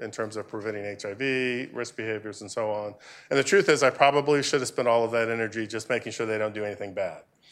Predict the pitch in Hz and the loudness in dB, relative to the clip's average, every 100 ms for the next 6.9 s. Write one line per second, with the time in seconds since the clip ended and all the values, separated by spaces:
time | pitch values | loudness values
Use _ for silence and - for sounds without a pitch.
0 | - - 131 135 151 156 139 131 - 135 | -16 -4 0 6 6 4 0 -2 0 0
1 | 127 123 107 110 107 107 104 101 101 101 | 0 -2 -4 -4 -4 -6 -6 -4 -4 -6
2 | 95 - 85 - - - - 151 156 160 | -10 -14 -16 -18 -20 -6 0 4 6 4
3 | 151 196 196 180 156 - 147 143 - 131 | 4 6 6 4 2 0 0 0 -2 -2
4 | 127 135 117 113 123 123 120 113 107 - | -2 -4 -6 -2 0 0 -2 -6 -6 -4
5 | 117 170 160 139 135 131 - - - 143 | 2 6 6 4 0 -2 -12 -10 -2 2
6 | - 165 170 160 147 143 131 127 127 | 6 8 8 4 2 6 8 8 4